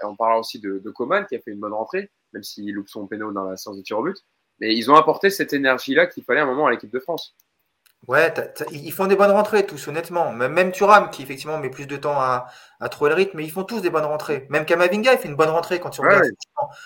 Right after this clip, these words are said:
Speaker 2: sur son poste arrière gauche. Franchement, moi, il me, sa, sa, sa rentrée, elle est très impressionnante. Mais, euh,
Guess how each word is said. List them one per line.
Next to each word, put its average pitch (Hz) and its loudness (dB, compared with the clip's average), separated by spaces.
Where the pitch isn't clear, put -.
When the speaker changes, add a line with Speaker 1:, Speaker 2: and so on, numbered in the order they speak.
Speaker 2:
sur - -4
son 147 -6
poste 147 4
arrière 143 8
gauche. 190 2
Franchement, 202 0
moi, 165 -2
il 143 -6
me, 131 0
sa, 135 0
sa, 151 -4
sa - -4
rentrée, 156 0
elle 226 4
est 160 0
très 170 -2
impressionnante. 190 -4
Mais, 151 2
euh, 151 10